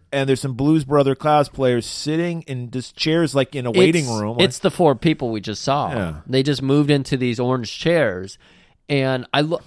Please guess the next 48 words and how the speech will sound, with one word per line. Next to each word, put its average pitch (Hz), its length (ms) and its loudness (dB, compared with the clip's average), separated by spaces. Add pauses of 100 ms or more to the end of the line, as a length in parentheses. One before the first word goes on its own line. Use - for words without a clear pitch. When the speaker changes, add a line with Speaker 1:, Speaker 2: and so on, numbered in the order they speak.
(140)
Speaker 2:
Breen's 190 520 2
acting 135 400 0
in 175 100 -6
this 185 160 -6
scene, 196 360 -6 (200)
fantastic. 117 960 -4 (420)
Because 175 240 2
he's 180 120 0
coming 220 280 -4
up 254 140 -4
a 202 60 -2
staircase, 175 580 -4
he 143 100 -4
turns 190 360 0
the 180 100 -2
corner 160 420 -2
and 139 240 -2
realizes 147 680 6
they're 135 140 2
there. 117 580 0 (480)
And 135 100 0
then 160 100 4
he 139 60 0
pokes - 340 2
the 208 100 0
one 156 200 2
on 160 100 2
the 151 80 0
leg, 131 480 0 (220)
and 131 160 -4
they 131 100 4
do 127 140 -2
nothing. 160 680 -2 (480)
'Cause 170 180 2
he, 185 120 4
like, 165 180 0
recoiled 165 460 2
a 175 40 -2
little 190 260 2
bit, 208 320 -2
and 139 140 -4
then 131 100 0
he's 131 140 -2
like, 127 200 -2 (160)
"Okay." 104 480 -4 (260)
And 127 140 0
he 113 60 -2
s-, - 200 -10